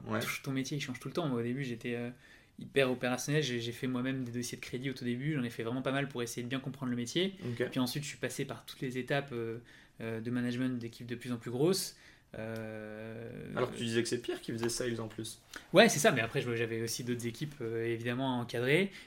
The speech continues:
Speaker 2: Puis après, t'apprends à lever des fonds, t'apprends à bosser,
Speaker 1: Ça, c'est
Speaker 2: euh,
Speaker 1: un
Speaker 2: avec ton
Speaker 1: métier.
Speaker 2: brand, et cetera.
Speaker 1: <laughs>
Speaker 2: Ouais, c'est clair.
Speaker 1: Ok.
Speaker 2: C'est, c'est, c'est T'apprends une tonne. C'est passionnant.
Speaker 1: En, en parlant de levée de fonds,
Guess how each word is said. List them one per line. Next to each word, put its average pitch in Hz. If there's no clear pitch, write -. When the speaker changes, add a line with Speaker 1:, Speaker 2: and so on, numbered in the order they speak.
Speaker 2:
Puis -
après, -
t'apprends 117
à 107
lever 107
des 120
fonds, 190
t'apprends 120
à 110
bosser, 117
Speaker 1:
Ça, 117
c'est 113
Speaker 2:
euh, 107
Speaker 1:
un 107
Speaker 2:
avec 117
ton 117
Speaker 1:
métier. 123
Speaker 2:
brand, 135
et 123
cetera. 127
Speaker 1:
<laughs> -
Speaker 2:
Ouais, -
c'est -
clair. 190
Speaker 1:
Ok. 110
Speaker 2:
C'est, 120
c'est, 113
c'est 113
T'apprends 143
une 120
tonne. 120
C'est -
passionnant. 117
Speaker 1:
En, 120
en 113
parlant 117
de 120
levée 110
de 110
fonds, 110